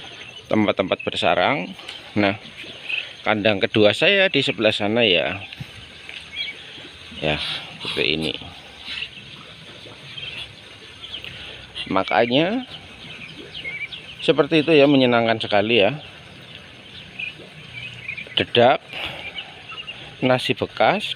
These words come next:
dan, eh, azola. Boleh dicampur dengan rumput-rumput yang lainnya, ya. Azola hanya untuk pas lagi kepepet, tidak ada hijau-hijauan.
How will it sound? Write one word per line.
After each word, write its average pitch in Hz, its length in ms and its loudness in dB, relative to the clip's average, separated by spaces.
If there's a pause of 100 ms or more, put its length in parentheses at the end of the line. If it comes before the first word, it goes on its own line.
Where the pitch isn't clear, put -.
dan, 95 560 4 (800)
eh, 101 380 6 (180)
azola. 92 640 4 (1300)
Boleh 113 240 8
dicampur 127 480 4
dengan 117 240 4
rumput-rumput 117 720 2
yang 104 160 2
lainnya, 95 400 4
ya. 69 180 0 (1160)
Azola 123 560 6
hanya 110 320 2
untuk 107 320 0
pas 127 240 2
lagi 117 240 2
kepepet, 101 480 4 (560)
tidak 95 400 4
ada 107 80 6
hijau-hijauan. 90 960 4